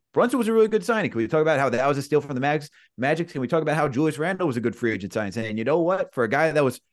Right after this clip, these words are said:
seemed to be a role player coming from New Orleans, he's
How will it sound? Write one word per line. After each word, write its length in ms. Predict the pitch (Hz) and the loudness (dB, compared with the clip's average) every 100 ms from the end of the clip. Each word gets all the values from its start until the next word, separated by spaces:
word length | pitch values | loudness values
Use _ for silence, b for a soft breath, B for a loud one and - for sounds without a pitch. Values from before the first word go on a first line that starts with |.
| _ | _
seemed 240 | - 175 175 | -2 0 0
to 60 | |
be 120 | 160 | 2
a 40 | 151 | 4
role 220 | 143 185 | 6 4
player 280 | 170 131 123 | 4 4 2
coming 280 | 120 151 135 | 0 -4 -2
from 120 | 117 | -2
New 120 | 120 | 0
Orleans, 500 | 156 220 165 151 - _ _ _ _ | 4 4 2 -2 -8 _ _ _ _
he's 140 | 165 | -2